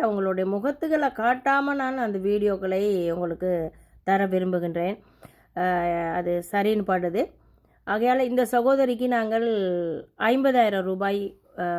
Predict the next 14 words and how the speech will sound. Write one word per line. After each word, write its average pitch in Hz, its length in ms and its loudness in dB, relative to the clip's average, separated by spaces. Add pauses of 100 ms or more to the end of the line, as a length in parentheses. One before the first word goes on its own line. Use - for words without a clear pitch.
(180)
வழங்கப்பட்டது 180 720 -2
எமது 175 400 -2
குழுவில். 190 480 0 (680)
எமது 175 300 -2
ஒரு 180 180 0
தாய் 196 160 -2
மக்கள் 190 280 -2
உதவும் 185 340 0
கரங்கள் 190 440 -2
குழுவினர்கள் 190 760 0
எல்லோருமே 185 480 -2
சேர்ந்து, 202 680 -2 (540)
அ, 165 920 -2 (1500)
கொடுக்கப்பட்டது. 202 720 0